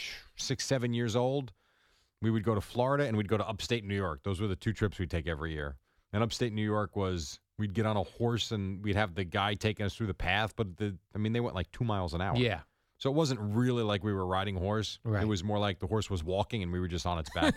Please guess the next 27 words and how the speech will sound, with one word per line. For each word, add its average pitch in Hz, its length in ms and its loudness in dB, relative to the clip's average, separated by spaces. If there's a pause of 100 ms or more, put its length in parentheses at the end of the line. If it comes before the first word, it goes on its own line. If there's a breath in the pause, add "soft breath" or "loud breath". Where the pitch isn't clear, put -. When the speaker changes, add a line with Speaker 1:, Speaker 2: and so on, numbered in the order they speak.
Speaker 2:
<laughs> - 60 -20
Speaker 1:
It 240 220 4
felt 196 180 4
weird 127 340 2
and 87 160 0
wrong. 78 380 0 (140)
Speaker 2:
Yeah, 175 220 4
I 202 40 4
don't 208 140 2
wanna 165 160 4
be 117 160 2
on 104 100 2
a 98 60 0
horse's 92 400 -2
back. 92 420 -4 (440)
Although 143 180 6
Speaker 1:
Not 165 60 6
at 185 60 8
Speaker 2:
that's 202 100 0
Speaker 1:
this 120 100 2
Speaker 2:
what 180 60 -2
they, 127 100 6
Speaker 1:
stage? 131 260 -2 (120)
Speaker 2:
that's 180 220 2
what 170 100 0
they 135 100 4
want. 131 460 2